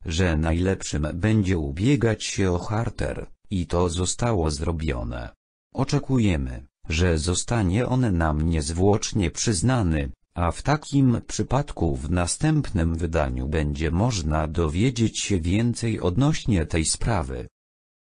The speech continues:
Nieuniknionym było pojawienie się krytyki tej decyzji. Charles wówczas odpowiedział swoim oponentom:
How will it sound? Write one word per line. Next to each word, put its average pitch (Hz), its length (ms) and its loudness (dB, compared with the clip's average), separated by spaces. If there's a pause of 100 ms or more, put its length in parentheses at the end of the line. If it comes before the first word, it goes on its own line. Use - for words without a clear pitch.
Nieuniknionym 98 1120 2
było 80 420 4
pojawienie 101 720 2
się 95 200 -2
krytyki 147 580 -2
tej 95 260 0
decyzji. - 720 -4 (260)
Charles 95 460 0
wówczas 85 640 0
odpowiedział 80 800 2
swoim 82 560 0
oponentom: 76 920 0